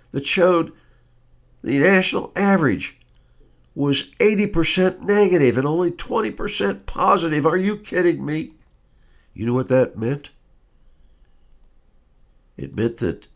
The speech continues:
as children, between the time we're born until they're eighteen years of age, we're told, "No, you can't," about one hundred and sixty thousand times.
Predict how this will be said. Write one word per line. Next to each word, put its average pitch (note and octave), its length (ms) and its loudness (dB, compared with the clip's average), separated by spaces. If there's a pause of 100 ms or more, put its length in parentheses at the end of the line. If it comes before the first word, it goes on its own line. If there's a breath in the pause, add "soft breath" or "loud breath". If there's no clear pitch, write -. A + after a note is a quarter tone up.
(120)
as G2+ 140 -4
children, E2 640 -4 (1000)
between A#2 380 -6
the D#2 60 -8
time B2+ 400 -2
we're G2 160 -2
born A2+ 460 -2
until G2+ 520 -4
they're F2 300 -2
eighteen B2 480 -4
years A2+ 300 0
of D#2+ 120 -6
age, A#2 440 0
we're F2+ 180 -4
told, A2 480 0 (220 loud breath)
"No, B2+ 320 6
you C#3 360 6
can't," A#2+ 480 -2 (280 loud breath)
about G2 520 -2
one C#3+ 480 2
hundred C#3+ 540 -2
and F2+ 180 -4
sixty - 840 -4 (160)
thousand C3 600 4
times. G2 540 -2